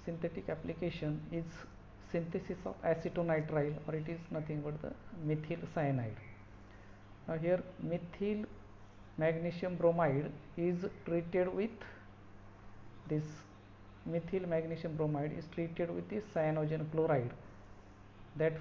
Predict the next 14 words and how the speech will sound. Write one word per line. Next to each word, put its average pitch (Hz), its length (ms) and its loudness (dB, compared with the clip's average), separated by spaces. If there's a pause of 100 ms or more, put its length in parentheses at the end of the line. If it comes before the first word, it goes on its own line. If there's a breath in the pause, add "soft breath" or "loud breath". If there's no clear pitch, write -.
forms 185 300 0 (760)
the 139 260 4 (340)
acetonitrile 175 960 4 (160)
as 170 160 2 (340)
main 160 220 0
product 160 460 -2
and 151 160 0
this 156 120 -2 (640)
magnesium 151 560 2
bromochloride 139 680 2 (460)
as 139 180 0
a - 140 -2 (600)
side 143 260 4
product. - 460 -4